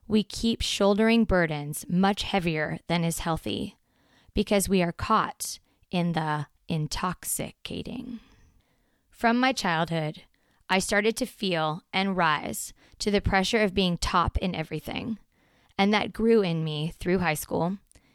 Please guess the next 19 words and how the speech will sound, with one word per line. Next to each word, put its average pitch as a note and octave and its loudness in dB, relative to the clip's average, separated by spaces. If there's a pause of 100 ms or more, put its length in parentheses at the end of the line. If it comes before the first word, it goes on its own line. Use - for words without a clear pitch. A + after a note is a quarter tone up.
(180)
into F#3+ 2
college, D#3 -4 (260)
and F3+ 0
into D3+ -2
adulthood. - -4 (1300)
It G3+ 2
has G3+ 2
affected F3 -4 (160)
every F#3+ 2
part F3+ 0
of D#3 -4
my D#3+ -6
life, - -6 (580)
from F#3 0
my D3+ -2
work, D#3+ -4 (320)
to G3 -2
my D#3+ 0
motherhood, D#3 -4